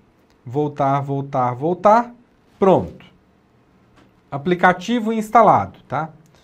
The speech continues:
Então, de novo, como que instala o Code Cross? Abre a loja, aperta aqui embaixo na lupa,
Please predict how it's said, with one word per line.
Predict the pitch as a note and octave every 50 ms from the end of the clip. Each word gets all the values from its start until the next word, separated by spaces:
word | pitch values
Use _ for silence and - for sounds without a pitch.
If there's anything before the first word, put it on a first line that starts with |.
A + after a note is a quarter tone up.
| _ _ _ _ _ _ _ _ _ _ _ - C#3+
Então, | B2 - E3+ F3+
de | F#3+ A3+
novo, | A3 G#3+ F#3+ D#3+ B2+ G#2+ G2
como | - - G3 A3+ A#3 A#3
que | - A#3+
instala | A#3 A3+ - - G#3+ G#3 A3 A3
o | A3 G#3+
Code | G#3+ A3+ A3 A3 - -
Cross? | - A3 A3 G#3+ F#3 C#3 G2+ - - - - - _ _ _ _ _ _ -
Abre | A2+ B2+ D#3 F3+ G3 G3+ G3+ G#3 A3
a | A3
loja, | G#3+ G3+ F#3 F#3 F#3 F#3 F3+ - F3 F#3 G3 - - _ _ _ _ - - _ _ -
aperta | C3 C3+ - - - F3 G3 G#3 G#3 A3+ G#3+
aqui | G#3+ - A3
embaixo | A3 G#3+ F#3 F#3+ F#3 F#3 G3 F#3+ G3 - F#3+
na | F#3 G3
lupa, | G3 G3 G3 F#3+ F#3+ F#3 F#3+ F#3+ F#3 F#3 F#3+